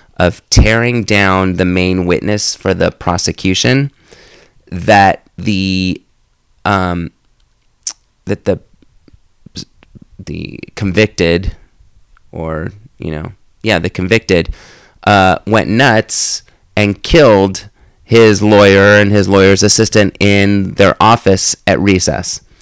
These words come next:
And then they tracked him down and killed him. But it was never solved whether he did or whether he didn't. And one of the things that,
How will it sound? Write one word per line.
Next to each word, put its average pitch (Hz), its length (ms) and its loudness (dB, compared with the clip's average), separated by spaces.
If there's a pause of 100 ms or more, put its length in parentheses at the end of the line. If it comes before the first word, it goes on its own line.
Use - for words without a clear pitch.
(540)
And 104 220 0
then 101 200 2
they 98 120 0
tracked 107 340 -2
him 120 80 2
down 98 420 2
and 92 300 -2
killed 101 300 2
him. - 260 -6 (1500)
But 120 140 4
it 110 80 2
was 113 180 4
never 113 640 4 (500)
solved 101 720 2
whether 101 280 4
he 101 180 2
did 95 520 2
or 104 60 2
whether 95 260 2
he 104 160 0
didn't. 110 640 0 (220)
And 98 380 -2
one 107 120 0
of 120 60 -2
the 131 80 -2
things 104 360 -6
that, 92 260 -2